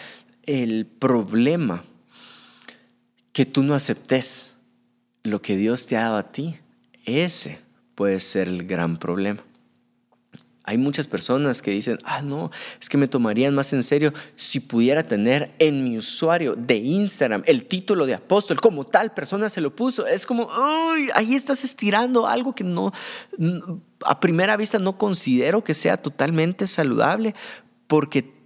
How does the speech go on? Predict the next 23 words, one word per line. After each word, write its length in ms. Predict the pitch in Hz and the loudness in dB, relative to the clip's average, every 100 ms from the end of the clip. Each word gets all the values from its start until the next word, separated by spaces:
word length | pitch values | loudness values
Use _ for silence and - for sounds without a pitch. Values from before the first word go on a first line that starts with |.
| _ | _
no 300 | - 117 143 | -6 0 0
solo 280 | 196 208 175 | 2 0 0
te 80 | 113 | -2
estás 440 | - - - 311 | -4 0 0 0
comparando, 600 | - 165 117 101 101 - - | -2 -2 0 0 2 0 0
estás 840 | 113 - - - 110 127 156 151 | -2 -2 -8 0 2 2 -2 -2
deseando 920 | 196 233 - - 101 90 85 87 95 - | 0 0 -4 -6 0 0 0 -2 -4 -4
lo 200 | 107 95 | -6 -4
que 100 | - | -4
otro 240 | 78 135 | -4 -4
tiene. 260 | 143 233 233 - - - - - - _ _ _ _ _ _ 160 | 0 0 0 -10 -20 -20 -20 -20 -20 _ _ _ _ _ _ 0
No 60 | |
sé 60 | 202 | 2
si 60 | |
me 40 | 185 | 2
estoy 140 | 190 | 2
explicando. 480 | 180 147 165 185 151 - _ _ | 2 2 2 0 -4 -10 _ _
Oreja 560 | 165 196 254 247 156 - - - - - - - | 2 4 2 0 -4 -4 -18 -20 -20 -20 -20 -6
y 260 | 185 185 170 - | 0 2 0 4
ojo 400 | 233 247 185 - | 4 4 -2 -4
comparados 540 | 170 156 160 202 196 | 0 2 2 2 0
son 260 | - 190 170 | -2 -2 -2
distintos. 760 | 165 - 175 151 - - - | -4 -2 -2 -2 -6 -14 -16